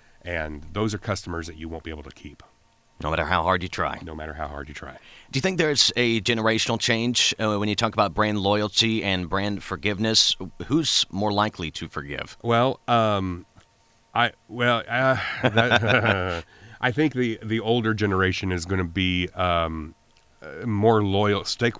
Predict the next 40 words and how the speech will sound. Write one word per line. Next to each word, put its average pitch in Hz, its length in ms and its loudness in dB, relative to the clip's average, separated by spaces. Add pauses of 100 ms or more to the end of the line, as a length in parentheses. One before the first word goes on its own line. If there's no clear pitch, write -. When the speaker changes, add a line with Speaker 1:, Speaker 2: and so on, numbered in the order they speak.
(140)
Speaker 1:
stick. 131 360 -2
They're, 117 300 0
they're, 143 280 -2 (260)
they're, 143 120 2
you 131 120 -2
know, 120 140 0
it's 110 180 -6
the, 107 160 -6
well, 101 180 -6
my 120 260 2
dad, 113 380 -2
my 120 200 2
grandfather 117 760 2
drove 110 320 2
a 101 60 0
Ford. 113 480 2
I, 107 340 2 (140)
my 104 140 2
dad 110 260 6
Speaker 2:
Exactly. 127 40 2
Speaker 1:
drove 107 240 4
a 104 40 0
Ford. 107 320 4 (120)
I'm 117 200 2
gonna 90 120 -2
drive 85 280 0
a 78 40 -8
Ford. 71 300 -8
Speaker 2:
Yep. 92 160 2 (720)
Speaker 1:
Nowadays, 120 640 2
though, 107 240 4
uh, 98 320 2
I 98 80 0
was 101 140 -2
just 101 160 -6
reading 104 220 0
in 85 100 -4
Forbes, 101 580 0
um, 80 540 -4 (320)
that, 87 340 -2